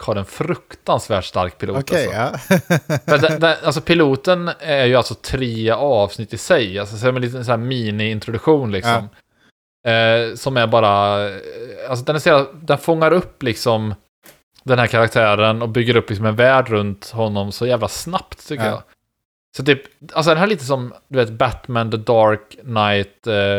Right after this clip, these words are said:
Speaker 1: vad heter den andra filmen? The, The Dark Knight heter den väl bara.
Speaker 2: Ja, ja.
Speaker 1: Eh, den har ju en scen i början där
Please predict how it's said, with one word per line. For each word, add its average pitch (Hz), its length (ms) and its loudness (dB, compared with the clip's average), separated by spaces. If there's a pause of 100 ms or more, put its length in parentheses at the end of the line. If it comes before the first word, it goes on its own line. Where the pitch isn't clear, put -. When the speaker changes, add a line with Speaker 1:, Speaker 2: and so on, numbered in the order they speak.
(420)
Speaker 1:
vad 104 100 -6
heter 110 140 -2
den 120 60 -8
andra 110 220 0
filmen? 107 280 -4
The, 156 120 2
The 147 80 -6
Dark 127 260 4
Knight 139 200 -4
heter 101 120 -10
den 95 80 -6
väl 92 100 -6
bara. 98 300 -4
Speaker 2:
Ja, 110 140 -12 (400)
ja. 110 80 0
Speaker 1:
Eh, 107 300 2 (460)
den 139 160 4
har 147 100 6
ju 131 40 4
en 127 60 2
scen 117 240 0
i 107 40 -2
början 104 540 2
där 98 520 2